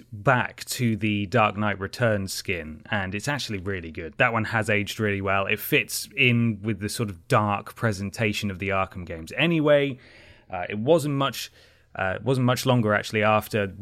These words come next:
we recorded the last podcast that I unlocked the upgrade for the grappling hook, which means you can double tap X while you're grappling, and then you'll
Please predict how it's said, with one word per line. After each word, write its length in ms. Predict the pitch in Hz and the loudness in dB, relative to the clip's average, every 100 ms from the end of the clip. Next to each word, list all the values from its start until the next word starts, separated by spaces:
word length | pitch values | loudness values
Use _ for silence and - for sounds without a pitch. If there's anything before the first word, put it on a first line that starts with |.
| 95 104 | -10 -2
we 140 | 117 | 2
recorded 440 | 113 110 135 131 104 | 2 2 2 2 0
the 60 | |
last 280 | 95 90 90 | -2 -2 -2
podcast 400 | - 98 107 98 | -6 -4 -4 -4
that 120 | - 101 | 0 2
I 100 | 101 | 2
unlocked 540 | 98 95 - - - | 0 -2 -4 -10 -6
the 220 | 107 95 - | -4 -2 0
upgrade 520 | 107 - 113 104 101 | 0 0 0 2 0
for 120 | - | -4
the 140 | 92 87 | -6 -4
grappling 520 | 110 107 - 110 104 | 0 0 0 0 0
hook, 280 | 110 - 98 | -2 -4 -6
which 180 | 92 | -6
means 220 | 101 95 90 | -6 -6 -6
you 80 | |
can 260 | 92 95 85 - | -8 -8 -10 0
double 280 | 110 101 107 | 2 2 0
tap 300 | 104 120 - | 0 -2 -2
X 320 | 110 110 - - | -2 -4 -4 -2
while 160 | 101 | -2
you're 140 | 98 92 | -2 -2
grappling, 520 | 110 101 - 110 104 | 0 0 0 0 0
and 100 | 98 | 0
then 120 | 101 | -2
you'll 220 | 101 95 | -2 -6